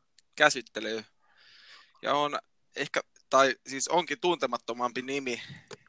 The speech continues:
ää, Tim Weise. Viese. En tiedä, miten lausutaan. He, sanotaan suomalaiset tai Viese. <laughs> Toimii tässä.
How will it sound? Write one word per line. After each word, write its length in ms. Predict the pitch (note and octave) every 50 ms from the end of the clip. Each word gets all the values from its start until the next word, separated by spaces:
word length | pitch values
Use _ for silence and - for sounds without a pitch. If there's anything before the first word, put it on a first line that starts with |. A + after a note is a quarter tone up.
| _ _ _ _ _ _ _ -
ää, 340 | A#2+ A#2+ B2 B2 B2 A#2 - - _ _ _ _ _ _ _ _ _ - - -
Tim 140 | G#3 G3 D3+ C#3
Weise. 440 | D3 E3 E3 C#3+ A#2+ - - G#2 F#2+ - - _ _ _ _ _ _ _ _ _ _ _ _ -
Viese. 420 | D3 F3+ D#3 A2 G2 - - G2 - - _ _ _ _ _ _ _ _ _ _ _ _ _ _ -
En 160 | - C#3 B2+
tiedä, 160 | A#2+ B2+ A#2 A2
miten 240 | A#2 A#2 G#2+ A2+ A#2
lausutaan. 460 | A#2 A2 G#2+ G#2 G2 - - - - - _ _ _ _ _ _ _ _ _ _ _ _ _ _ _ _ _ _ _ _ -
He, 60 | - - _ _ _ -
sanotaan 380 | - F#3 G3 B3 - A#3 G#3+
suomalaiset 520 | - F3+ E3 D3 C3+ C3 B2 A#2 A2 - - -
tai 200 | B2+ A#2 A#2 - - - - _ _ _ _ _ -
Viese. 400 | C3+ C3+ B2+ A2 G#2+ A2 - A#2+ - - _ _ _ _ _ _ _ _ - - -
<laughs> 1080 | - - - _ _ _ _ _ _ _ - - - - - - - - - _ _ -
Toimii 380 | - C#3 C3 B2 A#2 A#2 A2+
tässä. 360 | A2+ A#2+ A#2 A2+ - - -